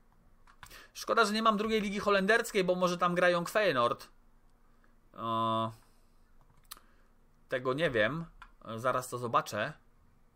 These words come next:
Tu mamy kupno, Van den Belt od Brandby. Dwadzieścia cztery lata. Tak, sprzedamy go. Zawodnik, który jest wystawiony.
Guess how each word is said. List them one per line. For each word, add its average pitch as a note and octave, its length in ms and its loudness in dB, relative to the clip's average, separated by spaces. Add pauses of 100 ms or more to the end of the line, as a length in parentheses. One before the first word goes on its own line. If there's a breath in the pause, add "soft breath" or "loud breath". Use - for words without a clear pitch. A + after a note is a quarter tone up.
(1040)
Tu E3 80 -4
mamy F3+ 260 2
kupno, D3 400 -4
Van C#3 180 4
den D3+ 160 -4
Belt D3+ 400 4
od B2+ 120 -6
Brandby. B2 540 -2 (1200)
Dwadzieścia D3 320 -4
cztery C#3+ 320 -4
lata. D3 640 2
Tak, G3 560 10
sprzedamy D#3 480 0
go. A2 220 0 (1000)
Zawodnik, C#3+ 480 -4
który C#3+ 180 -2
jest - 420 -4 (120)
wystawiony. C#3 640 -4